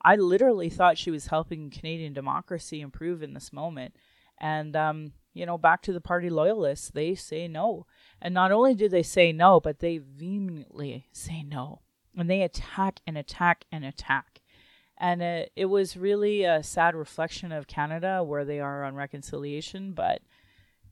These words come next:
you know, here we are. I thought she single-handedly, you know, tried to implement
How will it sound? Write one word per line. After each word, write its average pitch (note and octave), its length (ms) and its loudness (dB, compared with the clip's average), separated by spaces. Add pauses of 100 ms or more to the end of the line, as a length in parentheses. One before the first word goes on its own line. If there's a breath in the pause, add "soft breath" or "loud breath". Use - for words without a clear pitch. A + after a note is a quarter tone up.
(360)
you C4+ 80 0
know, C4+ 140 8
here G#3 220 6
we A3 160 4
are. G#3 400 10
I A3 300 10
thought F#3+ 460 6
she A3 240 -2
single-handedly, D#3+ 1120 0 (320 loud breath)
you F3 160 2
know, D#3 160 2
tried E3 300 6
to - 140 -6
implement D#3 640 -4